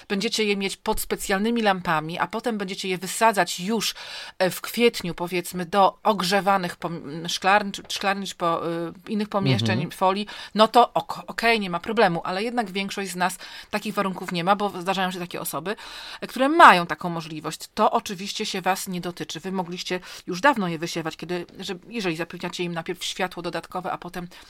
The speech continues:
Speaker 1: wcześniejsze wyś-, wysadzanie na miejsca stałe. Jeżeli nie macie takich możliwości, jeżeli macie takie możliwości normalne, jak my na przykład z Jackiem,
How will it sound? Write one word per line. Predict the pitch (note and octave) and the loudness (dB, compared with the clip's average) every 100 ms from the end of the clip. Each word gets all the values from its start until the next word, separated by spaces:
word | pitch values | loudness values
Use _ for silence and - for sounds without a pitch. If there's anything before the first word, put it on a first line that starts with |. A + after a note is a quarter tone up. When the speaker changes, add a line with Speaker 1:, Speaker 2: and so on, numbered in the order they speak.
| - - | -20 -16
Speaker 1:
wcześniejsze | - F#3+ - F3+ - F3+ F3 D#3+ | -6 -6 -4 -2 -2 0 -2 -4
wyś-, | F3 - | -8 -8
wysadzanie | F3 F3+ F3+ F3+ F3 | -8 -8 -6 -4 -4
na | E3+ | -6
miejsca | E3+ E3 F3 | -8 -8 -8
stałe. | - C3+ A#2 - - - - - | 0 0 0 -6 -16 -16 -18 -10
Jeżeli | F#3+ G3+ B3 C4+ | -2 0 2 4
nie | C4 | 4
macie | A#3+ - | 4 2
takich | A3+ - | -4 -4
możliwości, | A3 G3 G3+ G#3+ G#3 - | -6 -6 -2 -2 -2 -4
jeżeli | G3+ G3 | -4 -4
macie | F#3 F#3 F#3 | -6 -6 -8
takie | F#3+ F#3+ | -10 -6
możliwości | G3 F3+ F#3+ F#3+ G#3 | -6 -6 -6 -4 -4
normalne, | G#3 G#3+ A3 G#3+ | -2 2 2 2
jak | F#3+ - | -2 -4
my | F#3 | -4
na | F#3 | -4
przykład | F3+ - F#3 | -6 -8 -6
z | |
Jackiem, | G3 G3+ - G3 | -2 -4 -2 -8